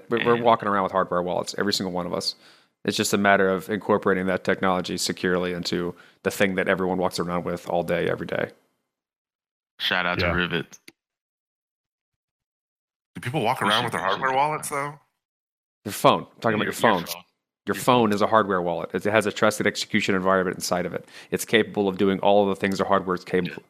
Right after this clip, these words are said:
Speaker 1: hardware wallet is capable of doing. We just haven't integrated it properly yet.
Speaker 2: Yeah.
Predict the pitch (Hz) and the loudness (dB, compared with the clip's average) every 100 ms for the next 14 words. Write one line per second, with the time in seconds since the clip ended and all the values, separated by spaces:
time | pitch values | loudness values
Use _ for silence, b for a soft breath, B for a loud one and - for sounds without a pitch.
0 | - 98 92 85 - 95 80 - 82 82 | -2 0 0 -2 -2 -2 -2 -4 -6 0
1 | 95 85 - B B B - 92 92 92 | 0 0 -4 B B B -4 -2 0 0
2 | 87 90 87 - 85 85 92 87 87 87 | 0 -2 -2 -2 -2 -2 0 -2 -2 -8
3 | 90 _ _ _ _ _ _ _ - - | -10 _ _ _ _ _ _ _ -4 0
4 | - | 0